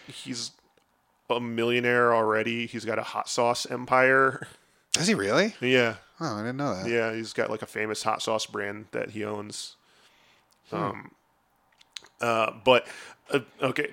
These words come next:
Speaker 1: part of me, I'm gonna put on my tinfoil hat. Part of me is kind of wondering, like, is this set up for King of Kong two?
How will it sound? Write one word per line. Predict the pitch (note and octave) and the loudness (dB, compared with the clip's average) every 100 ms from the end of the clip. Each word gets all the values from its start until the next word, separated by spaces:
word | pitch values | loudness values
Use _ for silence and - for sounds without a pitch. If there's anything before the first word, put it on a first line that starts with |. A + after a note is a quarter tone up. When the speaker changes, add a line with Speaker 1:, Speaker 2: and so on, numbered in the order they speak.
| - | 2
Speaker 1:
part | B2+ D#3 | 10 10
of | D#3+ | 10
me, | E3 D#3+ | 6 4
I'm | D#3 B2 | 2 0
gonna | B2+ | 0
put | C#3+ | 2
on | C3+ B2 | 2 2
my | A2 | 0
tinfoil | C3 B2 B2+ A2+ G#2+ | 0 0 2 4 4
hat. | G#2+ G#2+ - | 2 0 0
Part | - C3+ | 4 4
of | C#3+ | 6
me | C#3+ | 2
is | B2+ | 0
kind | - A#2+ A#2+ | 0 0 0
of | A2 | 0
wondering, | A2 A2+ A2 | 0 0 -2
like, | G#2+ G#2+ - | -4 -6 -6
is | A2+ A2+ | -4 0
this | A#2+ | 0
set | - - A#2+ | 0 0 2
up | A2+ - | 2 0
for | A2+ | -6
King | - G#2+ | -4 -6
of | G#2 | -6
Kong | - G#2+ G#2+ | 0 0 0
two? | G#2 G#2+ A2 | -2 0 0